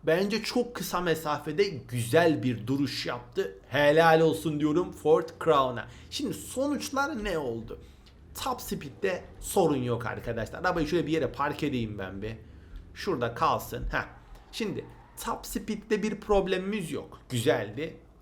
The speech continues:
Ora tam puan aldık. Drift'ten ortanın biraz üstü dedik. Ortanın bir tık üstü dedik. Orta bir puan. Tırmanma başarısız. Fren testi başarılı arkadaşlar. Şimdi drift'ten puan kıracağız. Tırmanmadan puan kıracağız. O zaman direkt ben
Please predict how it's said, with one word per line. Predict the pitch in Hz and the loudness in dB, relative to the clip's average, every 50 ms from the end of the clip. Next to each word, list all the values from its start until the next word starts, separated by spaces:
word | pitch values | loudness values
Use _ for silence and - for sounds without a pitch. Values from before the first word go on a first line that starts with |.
| - - | -4 0
Ora | 190 170 165 180 - | 4 4 6 4 4
tam | - 185 160 151 143 | 2 0 0 0 0
puan | - - 151 135 123 120 | -2 -4 -2 -2 -2 -2
aldık. | 110 113 110 120 117 113 127 | -4 -4 -4 -6 -6 -6 -4
Drift'ten | 202 202 208 196 - - - 196 196 196 196 - - - | -2 -2 -2 -4 -6 -6 -4 -4 -4 -4 -6 -10 -10 -4
ortanın | - 180 185 190 175 190 - 185 185 190 190 190 | 0 0 2 2 0 0 -4 -4 -4 -4 -6 -4
biraz | 208 208 202 165 165 151 | -4 -2 0 0 0 0
üstü | 143 143 - - 175 | -2 -4 -6 -4 -2
dedik. | 143 127 139 127 - - | -2 -2 -2 -4 -6 0
Ortanın | - 160 156 147 147 - 147 143 147 151 | 4 4 4 4 2 -2 -4 -2 -2 -4
bir | 156 - | -4 -6
tık | 156 - - | -6 -8 -6
üstü | 131 117 - - 127 | -8 -8 -6 -6 -4
dedik. | 110 107 117 160 156 - - - | -4 -4 -4 -6 -8 -8 0 4
Orta | 156 160 156 156 - - 160 151 | 6 6 6 6 2 0 0 0
bir | 139 - | 0 -4
puan. | - - 117 117 135 147 165 170 165 - - - - - - - - - - - | -4 -4 -2 -2 0 0 -2 -2 -6 -12 -18 -20 -20 -20 -20 -20 -20 -20 -4 2
Tırmanma | - 180 175 190 196 190 185 185 185 185 185 180 - - - - - - - - - - - - | 4 4 6 6 6 4 4 2 -2 -4 -4 -4 -8 -14 -20 -20 -20 -20 -20 -20 -20 -14 -8 -4
başarısız. | 131 120 - - 135 117 117 120 120 160 160 160 - - - - - - | -4 -2 0 2 2 2 0 0 -2 -2 -2 -4 -6 -12 -18 -20 -14 -4
Fren | - 151 165 165 165 165 | 0 2 2 2 2 2
testi | 165 165 160 - - - 151 151 147 - - - - - - - - - - | 2 0 0 0 -2 -6 -8 -10 -10 -12 -16 -20 -20 -20 -20 -20 -18 -8 -4
başarılı | - 143 123 - - 147 135 131 120 120 | -2 -2 0 2 2 2 4 4 2 2
arkadaşlar. | 107 107 107 - 117 107 107 101 98 - - - - | 0 -2 -4 -4 -6 -4 -4 -4 -6 -8 -12 -14 -14
Şimdi | - - - - 226 220 214 208 196 143 110 107 139 143 120 101 - - - - - - - - - - - - - - - - - - - - - - - - | -10 -6 -4 0 0 0 0 0 -4 -2 0 2 2 4 2 0 -2 -6 -12 -18 -20 -20 -20 -20 -20 -20 -20 -20 -20 -20 -20 -20 -20 -20 -20 -20 -20 -18 -4 2
drift'ten | 143 175 190 202 196 - 220 208 220 - | 2 2 4 2 4 4 4 4 4 2
puan | 196 190 170 156 147 | 0 2 2 2 0
kıracağız. | - 151 135 135 135 208 220 214 - - | -2 -4 -4 -6 -6 -8 -10 -10 -4 0
Tırmanmadan | - 185 175 165 156 151 139 135 135 123 117 | 0 2 4 4 2 2 2 0 0 0 0
puan | 117 123 120 113 110 107 | 0 0 0 0 0 -2
kıracağız. | 127 123 127 143 180 175 - - | -4 -2 -2 -2 -2 -2 -2 0
O | 185 185 | 0 2
zaman | 160 143 117 110 131 160 | 2 2 0 0 -2 0
direkt | 170 131 101 - - - | 0 0 0 -2 -4 -10
ben | - 113 104 | -10 -10 -12